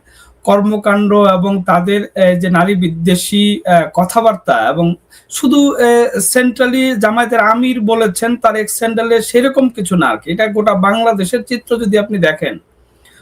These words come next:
মানে তাদের যে নেতাকর্মীরা আর কি, তারাও কিন্তু এটা মনে প্রাণে এই, মানে এই আ-, আমির যে বক্তব্য দিয়েছেন সেটাকেই তারা, আহ, ওন করে। আপনি কিছুদিন আগে কিন্তু, আহ, বাগেরহাট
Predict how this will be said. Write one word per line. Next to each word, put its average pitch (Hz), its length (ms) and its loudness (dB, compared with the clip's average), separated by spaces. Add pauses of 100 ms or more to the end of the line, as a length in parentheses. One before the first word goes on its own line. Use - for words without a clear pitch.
(140)
মানে 170 180 2
তাদের 175 260 0
যে 180 120 0
নেতাকর্মীরা 185 680 2
আর 98 120 -2
কি, 95 240 -16
তারাও 247 300 2
কিন্তু 269 220 -2
এটা 254 120 0
মনে 240 280 2
প্রাণে 247 460 -4 (160)
এই, 254 220 -8
মানে 240 180 4
এই 294 560 0 (520)
আ-, 190 340 2
আমির 240 300 2
যে 240 120 2
বক্তব্য 254 480 0
দিয়েছেন 170 360 0
সেটাকেই 262 600 -2
তারা, 202 480 0 (300)
আহ, 185 300 2
ওন 269 260 4
করে। 120 300 -4 (640)
আপনি 226 260 0
কিছুদিন 269 400 0
আগে 262 200 0
কিন্তু, 254 520 2
আহ, 220 240 4
বাগেরহাট 214 600 0